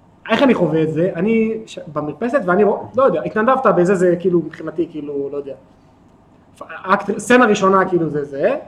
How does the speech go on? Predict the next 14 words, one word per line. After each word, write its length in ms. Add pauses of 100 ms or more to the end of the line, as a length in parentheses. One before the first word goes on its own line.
(420)
בפעם 280
הבאה 200
שאני 200
רואה 160
אותך, 200 (100)
אתה 80
כבר 160
דופק 240
שם 180
עצים 340
בזה 180
עם 80
כל 160
החבר'ה. 360